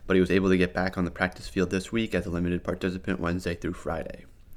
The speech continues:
Niners' Jeff Wilson is listed as questionable for Sunday's N F C Championship game at the Rams. After missing the first two practices of the week,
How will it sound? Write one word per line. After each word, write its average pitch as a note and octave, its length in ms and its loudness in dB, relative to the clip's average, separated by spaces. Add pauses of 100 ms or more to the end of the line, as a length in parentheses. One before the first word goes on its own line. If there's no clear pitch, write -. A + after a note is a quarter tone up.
(480)
Niners' G#2+ 380 4
Jeff G#2+ 260 6
Wilson C3+ 400 4
is G2 100 -2
listed G2+ 220 2
as F#2 100 0
questionable G2+ 440 0
for F#2+ 120 -4
Sunday's F2+ 340 2
N F2 140 -2
F F2 80 -4
C D2+ 80 -6
Championship F#2 560 -2
game F2+ 300 2
at F2+ 180 -6
the E2 100 -2
Rams. F#2 540 0 (260)
After G#2+ 200 2
missing B2 220 0
the G2+ 40 0
first A2+ 240 2
two G#2 100 -4
practices - 480 -2
of F2+ 100 -2
the F2 100 -2
week, G#2 320 -2